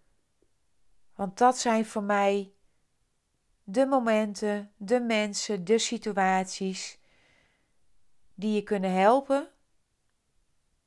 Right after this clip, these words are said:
om die onderstroom helder te krijgen. Dus loop je vast? Ben je aan het onderdrukken?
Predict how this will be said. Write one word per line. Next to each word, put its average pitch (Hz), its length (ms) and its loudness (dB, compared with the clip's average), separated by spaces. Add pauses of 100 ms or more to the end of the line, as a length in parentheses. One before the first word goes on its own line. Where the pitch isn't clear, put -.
(560)
om 202 160 -4
die 190 160 -4
onderstroom 196 920 0 (1600)
helder 180 380 2
te 170 120 -10
krijgen. 160 480 -16 (4000)
Dus 196 180 -12
loop 247 300 4
je 240 120 -10
vast? - 640 0 (1400)
Ben 220 280 2
je 269 100 4
aan 226 180 4
het 226 120 -2
onderdrukken? 190 880 -4